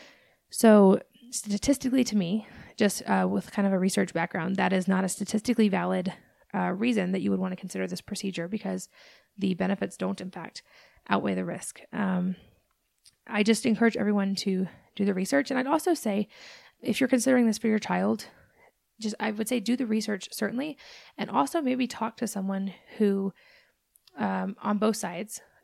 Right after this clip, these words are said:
especially someone who was circumcised as a child and wishes they had not been. Because like I said, it's not reversible. And my take is that that's a decision I'm gonna leave up to my children, and I'm not gonna make it for them, just like I wouldn't give them a tattoo or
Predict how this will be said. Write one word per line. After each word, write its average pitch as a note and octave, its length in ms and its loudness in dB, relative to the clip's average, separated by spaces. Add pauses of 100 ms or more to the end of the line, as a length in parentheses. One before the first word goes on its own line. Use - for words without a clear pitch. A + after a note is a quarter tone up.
(120)
especially C#4 340 0
someone A3+ 260 2
who G3+ 120 2
was G3+ 340 0
circumcised G3+ 540 -2
as G3 80 -4
a G3 40 -4
child F#3+ 440 -4
and G3 400 -4 (760)
wishes G3+ 320 0
they G3 80 -2
had F3 140 -6
not F3+ 240 -8
been. G3+ 220 -10 (260)
Because - 200 -10
like G#3 120 -4
I G#3+ 60 0
said, G3 160 -2
it's G3 160 -6
not G3+ 140 -4
reversible. G3+ 640 0 (260)
And G3 420 -6 (360)
my A3 460 -4
take G#3 280 -6
is G3+ 160 -4
that F#3+ 300 -12 (500)
that's G3+ 220 0
a A3 60 2
decision G3 420 -2
I'm F#3+ 80 -4
gonna F#3+ 100 -2
leave F#3+ 160 2
up G3 140 -4
to - 100 -6
my G3 80 0
children, G#3 300 -2
and A3+ 100 2
I'm G3 60 0
not F#3+ 140 -4
gonna G3 140 -2
make F#3 180 -6
it F3+ 100 -14
for G3 200 -4
them, B3 240 -6 (400)
just G3+ 180 -6
like G3+ 100 -4
I G3+ 80 4
wouldn't G3 440 0 (460)
give G3+ 140 2
them G3 100 2
a G3 60 0
tattoo G#3 560 2
or F#3+ 360 -2